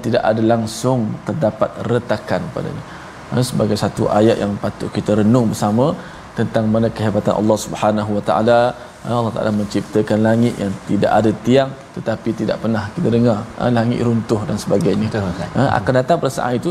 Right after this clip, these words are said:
Speaker 1: itu pun dengan kuasa Allah, ha,
Speaker 2: Mhm.
Speaker 1: Subhanahu Wa Taala. Bila sama-sama kita renung ayat-ayat Allah, untuk sama-sama kita mendapatkan pengajaran, pengajaran, ibrah dan sebagainya. Baik, sahabat-sahabat, pastinya kita nak belajar lagi, ha,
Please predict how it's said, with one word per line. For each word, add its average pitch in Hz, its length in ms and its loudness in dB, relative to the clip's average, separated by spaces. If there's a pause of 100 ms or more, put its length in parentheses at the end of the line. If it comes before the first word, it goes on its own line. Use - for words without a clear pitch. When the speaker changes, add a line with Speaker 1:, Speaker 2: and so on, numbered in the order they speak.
(120)
Speaker 1:
itu - 160 -10
pun 165 120 4
dengan 127 240 0
kuasa 113 320 0
Allah, 110 240 2
ha, - 480 -6
Speaker 2:
Mhm. 117 120 2
Speaker 1:
Subhanahu 98 560 0 (120)
Wa 92 80 -6
Taala. 104 400 -4 (320)
Bila 117 240 -2
sama-sama 110 400 4 (100)
kita 165 200 4 (640)
renung 131 300 4
ayat-ayat 92 340 0
Allah, 120 240 6 (320)
untuk - 160 -12
sama-sama 113 420 0 (100)
kita 107 220 -4
mendapatkan 104 520 0 (140)
pengajaran, 117 600 4 (140)
pengajaran, 110 480 2 (180)
ibrah 92 320 -4
dan 95 160 -4
sebagainya. 87 520 -8 (140)
Baik, 104 180 4
sahabat-sahabat, 107 480 2 (640)
pastinya 147 360 2
kita - 160 -4
nak 104 140 0
belajar 131 280 4
lagi, 151 160 0 (460)
ha, 113 60 -4